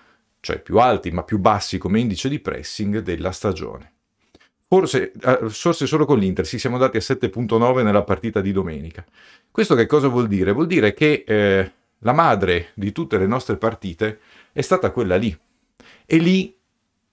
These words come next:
si doveva costruire intorno a quella gara, intorno a quel tipo di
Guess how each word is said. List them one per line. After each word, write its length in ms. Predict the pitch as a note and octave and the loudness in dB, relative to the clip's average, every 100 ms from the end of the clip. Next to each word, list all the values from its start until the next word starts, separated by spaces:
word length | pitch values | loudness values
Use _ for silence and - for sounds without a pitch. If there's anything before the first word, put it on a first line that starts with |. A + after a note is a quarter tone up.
| _ | _
si 220 | - - | -10 -4
doveva 400 | D3+ A#2 A#2 B2 | 0 4 4 2
costruire 640 | - G#2 C#3+ F3 B2+ E2+ E2 | 0 -6 -2 0 2 2 -2
intorno 680 | B2 C3 - D#3+ E3+ D#3+ D#3+ | -2 -2 2 2 2 -2 -8
a 120 | - - | -10 -2
quella 460 | A2+ G#2+ G#2+ A#2 _ | 0 2 0 -2 _
gara, 540 | - G2 C3+ F#2 D#2 D2+ - - - | -4 2 4 2 -2 -8 -20 -20 -6
intorno 680 | A2 A2+ C#3 D3+ D3+ D3+ - | -4 2 4 4 2 0 -2
a 80 | |
quel 180 | - B2 | -2 -2
tipo 300 | C#3+ D3 A#2+ | -2 -6 -6
di 280 | A2 B2+ | -4 -6